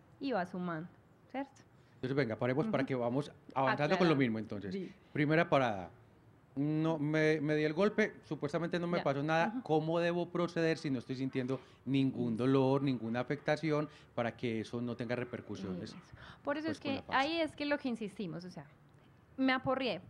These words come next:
Speaker 1: pero ¿qué pasa? La idea es tener en la vida de uno, en la rutina, una forma de actividad, sea solo estiramiento o el manejo de, digamos,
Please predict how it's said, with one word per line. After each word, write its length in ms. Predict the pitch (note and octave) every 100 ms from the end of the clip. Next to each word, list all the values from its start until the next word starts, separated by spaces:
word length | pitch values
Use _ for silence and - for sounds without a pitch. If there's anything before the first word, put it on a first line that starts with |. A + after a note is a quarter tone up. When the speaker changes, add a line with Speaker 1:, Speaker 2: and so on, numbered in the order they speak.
| -
Speaker 1:
pero 240 | C#4 C4 C#4
¿qué 100 | C#4+
pasa? 300 | A3+ G#3 G#3
La 120 | G#3+
idea 120 | B3
es 100 | B3+
tener 280 | B3 A#3 A#3+
en 120 | B3
la 160 | A#3+ B3
vida 440 | A#3 B3+ A#3 A#3
de 160 | A#3+ A#3
uno, 420 | G3+ F#3 F#3 G#3
en 460 | G#3 G#3 G3 F#3+ F#3+
la 320 | F#3 F#3 F#3
rutina, 640 | F#3+ F#3+ A3+ G3+ G#3 - - - - -
una 380 | - A3 G#3+ A3 - - -
forma 400 | B3+ A#3 A3+ A3+
de 440 | F#3+ F3+ E3+ E3 -
actividad, 560 | F#3+ - F#3+ F#3+ E3+ - -
sea 300 | - G#3 F#3+
solo 420 | - - A#3 A#3+
estiramiento 880 | C4+ - A#3 G3+ G#3 C#4 D4+ - C#4 - - - - - - - -
o 160 | G3+ G#3
el 60 | G3+
manejo 480 | G3 G3 F#3 G3
de, 480 | G#3+ A3 G3+ G3 F#3
digamos, 680 | F3+ G3 F#3+ F#3+ G#3 A3 A3+